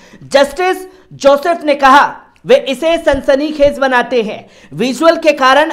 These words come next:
आप समाज में विभाजन पैदा करते हैं। न्यूज़पेपर की तुलना में विजुअल मीडियम ज्यादा लोगों को प्रभावित करता है। हमारे दर्शक क्या वे ऐसे कंटेंट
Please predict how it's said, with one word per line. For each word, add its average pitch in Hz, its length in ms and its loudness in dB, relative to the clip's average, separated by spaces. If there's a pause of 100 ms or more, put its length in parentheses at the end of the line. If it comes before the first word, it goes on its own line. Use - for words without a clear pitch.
आप 269 340 4
समाज 269 400 2
में 311 220 -2
विभाजन 247 560 0
पैदा 254 460 0
करते 240 400 -6
हैं। 202 240 -12 (260)
न्यूज़पेपर 311 720 -2
की 311 180 -8
तुलना 285 440 0
में 285 260 -4
विजुअल 254 500 -4
मीडियम 254 640 -4 (360)
ज्यादा 247 440 2
लोगों 285 320 4
को 285 140 -2
प्रभावित 254 580 -2
करता 240 300 -4
है। 175 260 -12 (220)
हमारे 226 340 2
दर्शक 233 460 0 (360)
क्या 247 400 2 (240)
वे 214 160 2
ऐसे 277 540 2
कंटेंट 277 640 -2